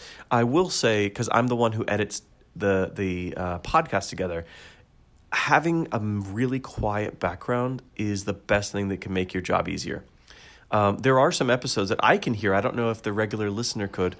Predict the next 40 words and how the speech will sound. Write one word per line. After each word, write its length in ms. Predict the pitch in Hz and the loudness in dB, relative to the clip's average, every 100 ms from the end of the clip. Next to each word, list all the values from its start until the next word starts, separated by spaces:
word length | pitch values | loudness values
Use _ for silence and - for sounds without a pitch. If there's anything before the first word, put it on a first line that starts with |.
| - - - - | -12 -20 -20 -2
um, 380 | 98 92 90 95 | 4 4 4 0
where 200 | 107 110 | 2 2
one 300 | 101 107 123 | 2 4 6
of 140 | 139 117 | 6 4
us 180 | 110 | 2
has 440 | - 101 98 98 95 | 0 0 2 0 -2
a 80 | 107 | -8
fan 400 | - - 120 127 | -4 0 2 2
going 320 | 104 92 85 | 2 0 -2
on 300 | 82 76 - - _ - - _ | -4 -8 -12 -18 _ -20 -20 _
or, 600 | 104 101 98 95 95 95 - _ - | 0 0 2 0 0 -4 -8 _ -6
uh, 260 | 101 95 - | -2 0 -2
a 60 | |
garbage 560 | 95 - 117 127 120 - | -6 0 4 4 2 -4
truck 300 | - 92 - | -4 -4 -2
drives 320 | 101 92 92 | 0 0 -2
by 260 | - 90 85 | -4 -4 -2
and 100 | 92 | -4
you 60 | |
can 140 | 104 92 | -6 -10
hear 280 | - 143 | -6 -4
it. 160 | 92 - - _ - - _ | -4 -8 -18 _ -20 -20 _
Um, 500 | 95 90 87 87 90 | 0 2 2 -2 -4
there 120 | 113 107 | 0 2
are 40 | |
a 40 | 110 | 2
lot 160 | 113 | 2
of 80 | 123 | 2
seagulls 640 | - - 175 147 107 92 - | 0 0 0 2 2 0 -2
where 100 | 98 | -2
I 80 | |
live, 360 | 95 92 87 - | 2 4 2 2
so 180 | - 131 | 0 4
sometimes 720 | 120 - 147 131 120 135 139 - - - | 6 4 4 4 4 4 0 -6 -14 -4
you 120 | 127 | 0
can 140 | 127 143 | 2 2
hear 160 | 156 | 2
seagulls, 640 | 180 - 254 190 87 87 | 0 -2 2 2 2 0
and 120 | 92 107 | 0 2
I 200 | 117 | 2